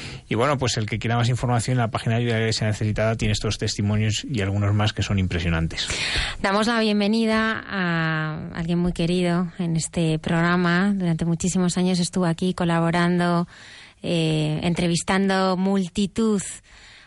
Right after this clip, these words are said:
Speaker 2: a multitud de personas, eh, que compartieron, pues, con nosotros, eh,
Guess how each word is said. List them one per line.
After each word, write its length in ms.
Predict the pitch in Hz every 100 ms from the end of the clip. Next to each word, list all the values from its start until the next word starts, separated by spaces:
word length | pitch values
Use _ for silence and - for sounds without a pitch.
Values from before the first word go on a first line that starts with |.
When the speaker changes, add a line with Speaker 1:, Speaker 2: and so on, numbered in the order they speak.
| _
Speaker 2:
a 40 | 185
multitud 420 | 185 190 185 208
de 120 | 190
personas, 920 | 180 170 - 208 196 180 165 160 - 180
eh, 380 | 165 156 156 -
que 160 | 185 165
compartieron, 1300 | 170 165 160 180 175 180 175 170 165 165 156 185 170
pues, 220 | 170 165
con 200 | - 165
nosotros, 580 | 165 - 190 180 175 165 - -
eh, 680 | 269 202 160 160 156 156 156